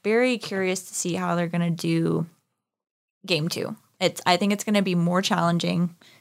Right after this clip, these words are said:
It's not so much one-to-one. So I, again, I don't necessarily have so much concerns as just, like,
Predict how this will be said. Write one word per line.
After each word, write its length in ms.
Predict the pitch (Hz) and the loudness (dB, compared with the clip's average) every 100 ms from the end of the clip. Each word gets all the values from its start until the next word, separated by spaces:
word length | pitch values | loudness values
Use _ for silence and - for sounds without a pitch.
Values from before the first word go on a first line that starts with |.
| - | -8
It's 180 | - - | -4 4
not 180 | 165 - | 4 4
so 60 | 180 | 0
much 220 | 175 - | -2 -2
one-to-one. 720 | 175 170 180 160 160 170 170 - _ _ _ _ _ _ _ | 0 2 4 2 2 0 -2 -10 _ _ _ _ _ _ _
So 180 | - 208 | -2 4
I, 140 | 196 - | 6 6
again, 360 | 185 180 170 156 | 2 4 2 4
I 60 | 196 | 6
don't 240 | 226 214 | 6 4
necessarily 380 | 196 - 202 196 | 0 0 2 2
have 100 | 196 | 2
so 120 | - | 0
much 180 | 180 - | 0 0
concerns 440 | 175 170 170 165 | 0 0 2 2
as 180 | - 180 | 0 0
just, 260 | - 190 - | -2 -2 -2
like, 180 | - | -4